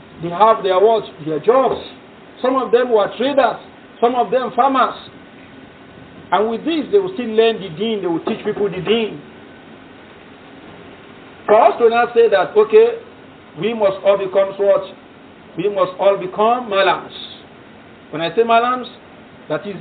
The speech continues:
those that will go to madrasa from, let's say, eight A M till twelve, uh, two P M, or even till evening.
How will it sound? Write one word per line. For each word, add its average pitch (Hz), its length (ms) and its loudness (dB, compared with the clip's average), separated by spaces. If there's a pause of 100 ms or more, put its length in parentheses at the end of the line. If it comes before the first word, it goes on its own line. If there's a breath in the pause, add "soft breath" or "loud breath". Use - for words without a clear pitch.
(220)
those 208 480 6
that 156 240 -6
will 185 340 -8 (180)
go 208 180 6
to 202 80 -4
madrasa 190 840 -2 (760)
from, 196 680 2 (460)
let's 226 300 -2
say, 233 60 4 (120)
eight 240 320 2
A 226 240 2
M 220 300 2
till 208 180 2 (140)
twelve, 240 220 0
uh, 190 300 2
two 254 220 -6
P 233 200 -6
M, 247 420 -2 (1040)
or 285 260 6
even 320 260 -4
till 247 300 -4
evening. 208 340 -6